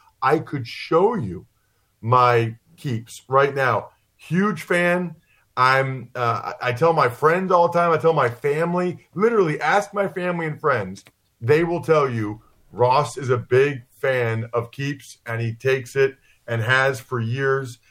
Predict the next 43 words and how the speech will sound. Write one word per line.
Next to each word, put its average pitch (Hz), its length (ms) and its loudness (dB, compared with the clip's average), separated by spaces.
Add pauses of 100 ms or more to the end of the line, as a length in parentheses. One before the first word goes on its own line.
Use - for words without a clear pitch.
(160)
The 165 120 0
key 262 340 -4
is 185 120 0
that 170 80 -2
there's 156 160 -6
only 202 200 2
two - 300 -8
F 165 220 -2
D 170 120 -2
A 160 140 -2
approved 143 400 -4
medications. 143 760 -6 (460)
You, 156 160 -10
we, 156 180 0
we 170 200 4
all 233 160 6
know 220 520 2
about 156 260 4
the 156 120 2
F 170 160 -2
D 160 140 0
A 151 140 6
approval 175 360 -2
process 101 520 -4
now, 87 180 -12
right? 117 320 2
Like, 131 280 2 (340)
they 151 260 4
need 165 380 0
a 120 120 4
lot 135 320 4
of 156 100 4
research. 151 720 0 (320)
They 131 180 2
need 143 220 -2
a 123 80 4
lot 135 420 2
of 135 200 2
track 143 360 0
record 117 480 0 (300)
to 143 180 2
approve 190 460 0
something. 107 420 -4